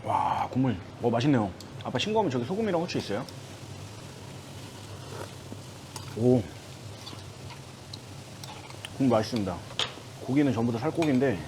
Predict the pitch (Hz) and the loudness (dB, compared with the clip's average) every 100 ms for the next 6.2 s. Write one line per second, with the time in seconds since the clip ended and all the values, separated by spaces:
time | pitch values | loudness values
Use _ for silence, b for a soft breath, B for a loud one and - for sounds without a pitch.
0 | 98 104 131 131 170 98 85 - - 113 | -2 2 2 2 2 2 0 -4 0 4
1 | 104 120 147 123 - 143 117 113 104 98 | 6 6 4 4 6 6 4 4 2 2
2 | 117 101 80 - - - - - - - | 0 -2 -2 -10 -12 -12 -10 -10 -10 -12
3 | - - - - - - - - - - | -14 -14 -14 -14 -14 -14 -14 -14 -12 -14
4 | - - - - - - - - - - | -14 -14 -12 -12 -14 -14 -14 -14 -14 -12
5 | - - - - - - 147 131 98 87 | -12 -12 -14 -14 -8 0 6 6 6 0
6 | 80 | -6